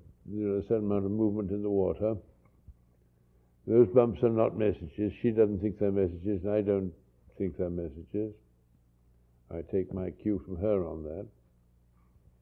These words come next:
And that lasts, oh, several minutes.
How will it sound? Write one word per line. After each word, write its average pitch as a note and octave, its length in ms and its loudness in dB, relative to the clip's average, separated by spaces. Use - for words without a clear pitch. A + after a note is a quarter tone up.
And B2+ 200 6
that D#3 240 8
lasts, C#3 420 8
oh, A#2 360 0
several B2+ 340 2
minutes. A2+ 360 0